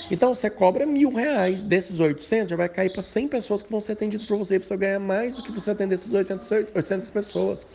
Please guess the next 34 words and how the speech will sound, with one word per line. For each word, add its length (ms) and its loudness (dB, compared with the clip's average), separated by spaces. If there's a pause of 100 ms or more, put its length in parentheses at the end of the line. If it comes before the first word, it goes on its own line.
(460)
Essa 360 2
conta 500 4
que 80 -2
as 80 -2
pessoas 340 0
não 80 0
são 140 -2
acostumadas 460 0
a 40 -2
fazer. 460 2 (340)
E 60 2
parece 460 6
um 80 2
crime 440 6
quando 240 4
o 40 4
médico 360 4
faz 240 4
essa 220 -2
conta, 260 2
porque 160 -2
parece 320 4
que 60 -8
você 240 0
é 40 4
dinheirista, 640 2
parece 200 0
que 80 -8
você 220 0
é 20 2
mercenário. 680 2
E 80 0
não 320 4
é. 240 4